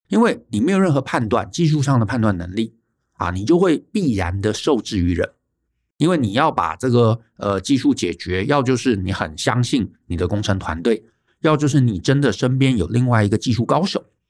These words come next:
他可以帮你看着技术，就是这个在实务上面它可以被解决，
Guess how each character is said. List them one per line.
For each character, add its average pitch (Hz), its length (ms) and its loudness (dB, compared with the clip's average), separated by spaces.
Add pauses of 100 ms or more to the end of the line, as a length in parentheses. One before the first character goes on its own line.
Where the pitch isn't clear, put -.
(260)
他 196 140 -2
可 214 100 2
以 156 40 2
帮 190 220 0
你 151 80 -2
看 113 220 -4
着 87 80 -8
技 85 180 -12
术， - 160 -12 (400)
就 214 140 0
是 233 100 -2
这 277 80 2
个 269 80 6
在 226 140 2
实 - 220 0
务 175 100 4
上 147 140 0
面 131 100 -2
它 151 60 0
可 147 100 -4
以 - 20 0
被 139 120 2
解 - 180 -6
决， 98 320 -4